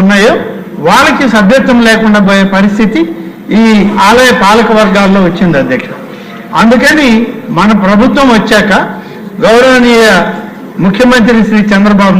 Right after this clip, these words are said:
నాయుడు గారు ఎన్నికల సందర్భంలో ఇచ్చినటువంటి హామీ మేరకు బ్రాహ్మణులకు, నాయీ బ్రాహ్మణులకు ఇద్దరికి కూడా రెండు సభ్యత్వాలను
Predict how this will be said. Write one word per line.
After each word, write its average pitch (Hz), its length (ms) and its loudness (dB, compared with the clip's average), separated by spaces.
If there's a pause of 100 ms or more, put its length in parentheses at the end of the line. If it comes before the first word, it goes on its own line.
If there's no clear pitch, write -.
నాయుడు 170 280 2
గారు 190 220 2 (760)
ఎన్నికల 269 360 2 (160)
సందర్భంలో 226 600 2 (160)
ఇచ్చినటువంటి 202 640 0 (100)
హామీ 226 260 2 (100)
మేరకు 185 360 0 (960)
బ్రాహ్మణులకు, 254 720 2 (220)
నాయీ 240 240 2 (120)
బ్రాహ్మణులకు 226 520 2 (100)
ఇద్దరికి 254 420 0
కూడా 139 180 0 (1500)
రెండు 269 220 4 (140)
సభ్యత్వాలను 247 720 2